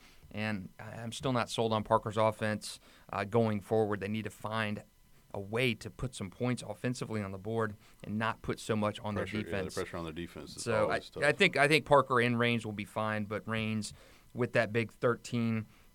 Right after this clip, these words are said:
Speaker 1: to nine win there. Um, another one last week. West Nassau gets its first win, pretty good for the Warriors. They were in our Bold City Showcase beginning of the year. Forty-four forty-three over another Bold City Showcase team, Orange Park.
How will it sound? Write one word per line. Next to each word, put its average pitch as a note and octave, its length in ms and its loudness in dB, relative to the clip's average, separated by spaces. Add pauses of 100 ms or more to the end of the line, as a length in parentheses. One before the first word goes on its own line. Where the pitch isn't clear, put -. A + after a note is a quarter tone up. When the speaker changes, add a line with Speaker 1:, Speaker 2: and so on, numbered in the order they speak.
Speaker 1:
to C3 120 0
nine A2 420 2
win A2 300 0
there. A2+ 400 2 (360)
Um, A2+ 400 0 (100)
another C3+ 260 6
one C3 160 4
last B2 400 2
week. B2 240 -2 (540)
West - 180 -6
Nassau B2 360 2
gets G#2 200 -4
its G2+ 120 -12
first - 320 0
win, A2 200 -2
pretty A2+ 220 -4
good A2+ 400 0 (180)
for - 120 -6
the A2 80 2
Warriors. A#2 480 4
They A#2+ 80 4
were A2+ 80 4
in G#2+ 60 2
our A2 100 2
Bold A2 260 -2
City A2+ 100 -4
Showcase G#2+ 460 -2
beginning G#2 360 -6
of G2 80 -8
the G#2 80 -8
year. A2+ 300 0 (320)
Forty-four C#3 520 2
forty-three B2 520 2
over A#2+ 140 6
another D#3 220 2
Bold G2+ 280 -6
City G2+ 200 -8
Showcase G#2 440 -4
team, A2+ 320 -2
Orange G#2 300 -6
Park. D3 320 6